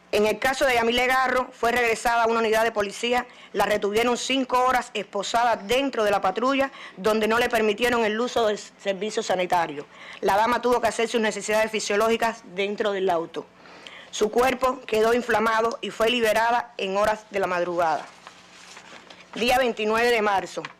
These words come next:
Aliusca Gómez resultó golpeada y mordida en una oreja por una oficial de la policía, causándole una herida de dos puntos,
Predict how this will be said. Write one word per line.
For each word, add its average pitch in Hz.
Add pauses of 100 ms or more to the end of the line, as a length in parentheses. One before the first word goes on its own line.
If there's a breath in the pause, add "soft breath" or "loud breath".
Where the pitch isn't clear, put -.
Aliusca 240
Gómez 254
resultó 208
golpeada 240
y 240
mordida 226
en 226
una 226
oreja 240 (240 loud breath)
por 208
una 240
oficial 233
de 226
la 208
policía, 233 (280 loud breath)
causándole 240
una 233
herida 240
de 214
dos 220
puntos, 233